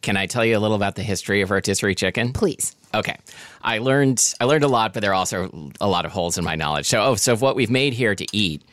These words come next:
Speaker 1: for lunch, uh, the thing of which you can have none, is a, uh, a bowl of pulled rotisserie chicken on rice with soy sauce.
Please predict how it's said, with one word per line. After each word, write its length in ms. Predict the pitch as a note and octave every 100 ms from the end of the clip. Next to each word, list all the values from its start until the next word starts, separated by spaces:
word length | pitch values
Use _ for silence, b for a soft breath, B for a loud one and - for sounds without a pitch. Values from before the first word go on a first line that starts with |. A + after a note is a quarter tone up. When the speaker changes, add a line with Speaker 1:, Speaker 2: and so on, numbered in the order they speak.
| b b b _
Speaker 1:
for 160 | G#2
lunch, 420 | G2+ G2 E2 - - E2 -
uh, 180 | F2 D2+
the 160 | F#2+
thing 200 | F#2 A2
of 140 | F#2 F2+
which 200 | E2+ -
you 120 | F2
can 160 | -
have 280 | D#2+ F2 E2+
none, 360 | F2+ F2+ C2 D2 b b b _
is 480 | G#2 F#2 E2+ D#2+ - -
a, 240 | F#2+ F2
uh, 240 | E2 D#2 F2
a 40 |
bowl 380 | G2 A#2 G#2+ G2
of 160 | F2+
pulled 320 | - A#2+ G#2+ F#2+
rotisserie 560 | G2 - G2+ - F2
chicken 460 | - F#2+ F#2+ F2 E2+
on 320 | E2+ E2+ D#2+
rice 480 | F2 D2+ D#2 - -
with 200 | F2 -
soy 180 | - A#1+
sauce. 380 | - - -